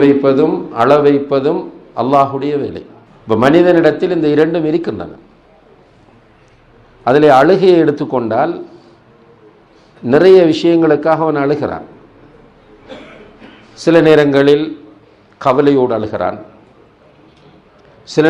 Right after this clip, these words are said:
நேரங்களில் ஆனந்தத்தில் அழுகிறான், சில நேரங்களில் சிம்பத்திக்கலாக, அதாவது ஒரு இடத்துல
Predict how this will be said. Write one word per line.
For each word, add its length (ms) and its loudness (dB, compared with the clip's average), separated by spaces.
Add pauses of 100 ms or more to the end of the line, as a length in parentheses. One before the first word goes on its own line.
நேரங்களில் 560 2 (180)
ஆனந்தத்தில் 600 -2
அழுகிறான், 420 -8 (1900)
சில 240 2 (100)
நேரங்களில் 680 0 (880)
சிம்பத்திக்கலாக, 960 0
அதாவது 420 0 (1800)
ஒரு 120 0
இடத்துல 300 0